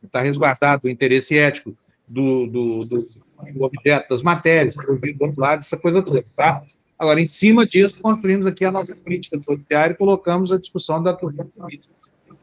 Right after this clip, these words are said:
É pra isso. Se você não gosta, tem o Tertúlia. Talvez seja mais proveitoso você passar a assistir o Tertúlia pra não se irritar aqui com a gente, tá bom? Porque o programa aqui, infelizmente, é isso, é o que temos para o momento.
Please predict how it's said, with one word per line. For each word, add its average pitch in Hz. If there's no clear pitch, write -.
É -
pra 170
isso. 117
Se -
você 135
não 180
gosta, 165
tem 180
o 190
Tertúlia. 180
Talvez 123
seja 160
mais 165
proveitoso 151
você 156
passar 151
a 135
assistir 131
o 131
Tertúlia 135
pra 147
não 147
se 147
irritar 156
aqui -
com -
a 190
gente, 113
tá 107
bom? 139
Porque -
o 151
programa 156
aqui, 156
infelizmente, 165
é 170
isso, 147
é -
o 151
que 156
temos 147
para 147
o 151
momento. 120